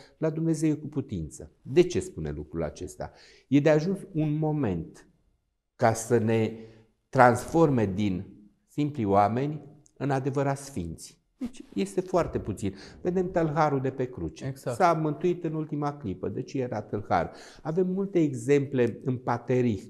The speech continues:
Speaker 1: în care oameni foarte bogați, într-o anumită cumpănă de viață sau, cine știe, o minune,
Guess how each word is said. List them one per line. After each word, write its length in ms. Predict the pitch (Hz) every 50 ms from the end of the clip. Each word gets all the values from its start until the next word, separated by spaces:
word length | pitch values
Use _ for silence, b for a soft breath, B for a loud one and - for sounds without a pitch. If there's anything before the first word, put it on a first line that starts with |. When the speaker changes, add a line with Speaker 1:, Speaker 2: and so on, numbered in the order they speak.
| B B B B B B
Speaker 1:
în 140 | B 123 135
care 260 | 123 - 123 120 120
oameni 360 | 113 117 123 147 160 160 151 143
foarte 320 | - 143 147 143 - 139
bogați, 640 | 123 110 104 95 87 90 87 104 127 - - - - _
într-o 280 | - 120 120 120 127 123
anumită 420 | 123 127 131 147 147 147 139 127
cumpănă 580 | 123 - - 180 190 208 190 - 123 113 110 101
de 120 | 90 95
viață 580 | 90 90 92 85 87 82 82 82 - - 120 127
sau, 240 | 127 - 78 76
cine 280 | 80 - - - 123 120
știe, 220 | 113 - - 101
o 140 | 95 95 110
minune, 600 | 117 117 120 120 127 156 170 170 123 92 87 90